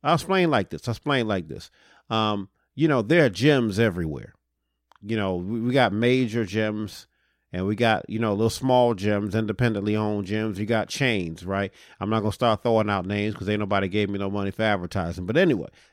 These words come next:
<laughs> but you, you got the major gyms, major chain gyms, and you got little small independent gyms and things like that, you know. But what's interesting is that when people decide, okay, when they look at you and they say, "You're in great shape"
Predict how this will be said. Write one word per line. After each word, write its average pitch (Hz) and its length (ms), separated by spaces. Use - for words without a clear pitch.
<laughs> - 760
but 139 180
you, 170 60
you 160 140
got 160 220
the 143 60
major 151 440
gyms, 127 500
major 123 400
chain 120 540
gyms, 110 280
and 92 80
you 131 80
got 147 180
little 151 160
small 147 420
independent 127 520
gyms 110 380
and 107 160
things 101 260
like 92 200
that, 87 260
you 107 120
know. 95 260
But 147 120
what's 180 200
interesting 110 880
is 131 200
that 123 240
when 110 260
people 175 680
decide, 101 760
okay, 113 340
when 110 200
they 151 100
look 165 240
at 123 140
you 139 200
and 113 120
they 113 80
say, 117 240
"You're 131 260
in 113 100
great 117 280
shape" - 420